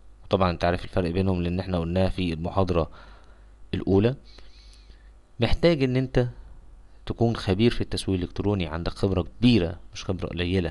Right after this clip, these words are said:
حتى لو انت مش هتشتغل بإيدك وهتجيب غيرك اللي يشتغل، لأن المجال ده لو انت ما خدتش فيه خبرة، تأكد ان في ناس كتير جدًا بيعملوا من، يعني،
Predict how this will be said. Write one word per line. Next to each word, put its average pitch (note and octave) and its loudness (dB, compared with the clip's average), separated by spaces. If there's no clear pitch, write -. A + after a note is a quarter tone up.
حتى - -2
لو F#2+ 4
انت B2 0
مش G2 0
هتشتغل G2+ 0
بإيدك F#2+ -2
وهتجيب F#2+ -6
غيرك A2 0
اللي F2 -2
يشتغل، E2+ -4
لأن F#2+ 0
المجال G2+ 4
ده F2 0
لو F#2+ 6
انت B2+ 2
ما G2+ 2
خدتش - -4
فيه A2 -4
خبرة، A2 0
تأكد G2+ 2
ان F2+ -2
في A#2+ -2
ناس A#2 0
كتير G#2+ -6
جدًا A2 -2
بيعملوا G2+ 4
من، G#2 0
يعني، E2+ 0